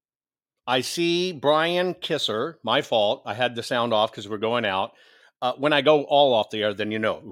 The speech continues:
So, Brian Kisser, right here. Uh, I just, uh,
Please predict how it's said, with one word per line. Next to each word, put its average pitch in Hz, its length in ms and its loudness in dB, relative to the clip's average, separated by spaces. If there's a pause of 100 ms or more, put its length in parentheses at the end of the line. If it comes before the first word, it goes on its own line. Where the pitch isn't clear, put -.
So, 127 100 -2
Brian 151 420 0
Kisser, 151 580 -2 (380)
right 139 200 0
here. 131 380 -2 (1200)
Uh, 120 500 4 (280)
I 123 180 2
just, 151 640 -4 (160)
uh, 120 680 2